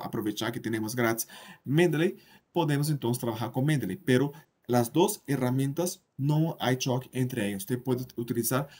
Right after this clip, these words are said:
las dos sin problemas. ¿Ok? Bien, Mari, a rato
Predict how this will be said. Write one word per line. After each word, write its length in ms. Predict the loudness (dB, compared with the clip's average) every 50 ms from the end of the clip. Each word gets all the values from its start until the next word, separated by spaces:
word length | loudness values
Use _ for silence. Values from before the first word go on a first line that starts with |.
| -20 -18 _
las 260 | 2 4 4 4 4 4
dos 320 | 4 4 4 4 2 -2 _ -18 _ _ _
sin 340 | 2 4 6 6 6 4 4
problemas. 720 | 2 0 2 2 0 0 -2 -4 -4 -2 -4 -4 -4 _ _ _ _ _ _ _ _ _ _ _ _ _ _ _ _ _ _
¿Ok? 380 | -2 2 2 2 2 0 -4 -10 -14 _ _ _ _ _ _ -20 -20 -20 -20 -20 -18 -18 -16 -18 -18 -10 -4
Bien, 200 | 4 6 6 8
Mari, 320 | 8 6 4 0 -2 -6 -8 0
a 460 | 4 6 6 8 8 8 8 6 6 6
rato 760 | 4 2 0 0 0 2 4 4 4 4 4 4 2 0